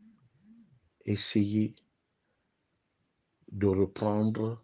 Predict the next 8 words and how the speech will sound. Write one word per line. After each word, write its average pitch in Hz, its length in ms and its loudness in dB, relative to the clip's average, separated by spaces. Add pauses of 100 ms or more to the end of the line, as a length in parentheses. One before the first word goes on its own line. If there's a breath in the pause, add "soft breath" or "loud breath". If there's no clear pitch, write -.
(880)
les 87 140 -2
choses 87 360 -2
en 71 100 -6
main. 76 140 -8 (3250)
Un 156 100 2
ministre, 131 500 0
un 170 120 2
ministre 180 760 0